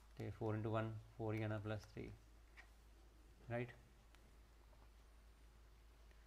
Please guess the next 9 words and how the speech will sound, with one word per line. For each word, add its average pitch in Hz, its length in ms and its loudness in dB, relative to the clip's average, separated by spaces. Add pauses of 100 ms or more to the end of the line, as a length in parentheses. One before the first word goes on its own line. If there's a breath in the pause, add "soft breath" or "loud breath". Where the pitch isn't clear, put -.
(1300 loud breath)
ਫੋਰ 120 420 8 (880)
ਪਲੱਸ 110 320 2
ਥ੍ਰੀ 113 300 6 (420)
ਗੁਣਾ 113 180 4
ਕਰਨੇ 117 140 2
ਵਨ 113 180 4
ਹੀ 113 60 2
ਆਣਾ, 110 220 2
ਉਹਨੇ 110 160 0